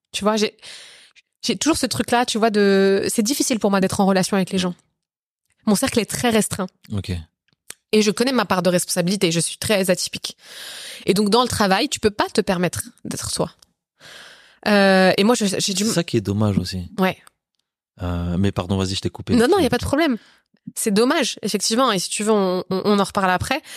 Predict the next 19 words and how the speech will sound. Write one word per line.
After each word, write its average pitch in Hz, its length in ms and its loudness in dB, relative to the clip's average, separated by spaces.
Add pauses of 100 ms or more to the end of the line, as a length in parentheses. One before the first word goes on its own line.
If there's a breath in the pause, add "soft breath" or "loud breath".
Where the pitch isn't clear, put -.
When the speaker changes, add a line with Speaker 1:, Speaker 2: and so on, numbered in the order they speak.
(260 loud breath)
Speaker 1:
Mais 202 160 2
moi, 214 160 4
j'ai 226 120 0
jamais 233 240 2
trouvé 208 260 -2
ma 202 160 2
place, - 520 -4
sauf - 300 -4
peut-être 214 320 0
chez 208 140 0
Betagouv, 190 500 2
euh, 175 260 2
dernièrement, 180 440 2
et 185 160 0
je - 80 -6
pense 190 140 -6
qu'on 185 140 -4
en 180 40 -2
reparlera. 185 480 0